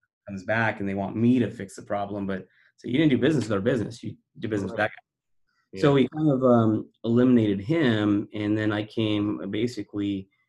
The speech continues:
Speaker 1: I had to start taking over the role of now production, sales, and running the company,
Speaker 2: Mm-hmm.
Speaker 1: which I think for me was really good because, I mean, it gave my, my busy, I mean, brain that was just all over the place, something to focus on all the time.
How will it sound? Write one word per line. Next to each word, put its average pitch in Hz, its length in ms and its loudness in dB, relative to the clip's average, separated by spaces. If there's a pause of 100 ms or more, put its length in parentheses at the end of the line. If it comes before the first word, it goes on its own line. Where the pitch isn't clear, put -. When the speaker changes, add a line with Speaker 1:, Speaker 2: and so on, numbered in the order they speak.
(340)
Speaker 1:
I - 60 -6
had 117 200 2
to 104 80 0
start 104 280 -4
taking 113 240 -4
over 107 100 -2
the 101 100 -4
role 110 260 -2
of 101 80 -6
now 98 160 -4
production, 101 560 -4
sales, 101 480 -2 (100)
and 101 400 -4
running 101 220 -10
the 113 80 -20
company, - 500 -10 (260)
Speaker 2:
Mm-hmm. 98 280 -10 (160)
Speaker 1:
which 117 200 -14
I 110 40 -4
think 117 200 0
for 107 140 -2
me 135 160 2
was 110 180 0
really 104 220 -2
good 117 460 0
because, 101 440 -6
I 107 60 -8
mean, 101 180 -6
it 104 160 -12
gave 110 220 -2
my, 101 420 -4
my 101 200 -6 (140)
busy, 107 520 -4 (540)
I - 20 -20
mean, 104 340 -10 (560)
brain 117 540 4
that 107 140 0
was 104 120 -2
just 101 180 -6
all 104 100 -2
over 131 160 2
the 117 80 -6
place, 104 260 -2
something 98 220 -6
to 95 80 -12
focus 107 340 -8
on 101 100 -8
all 95 120 -8
the - 100 -16
time. 104 340 -8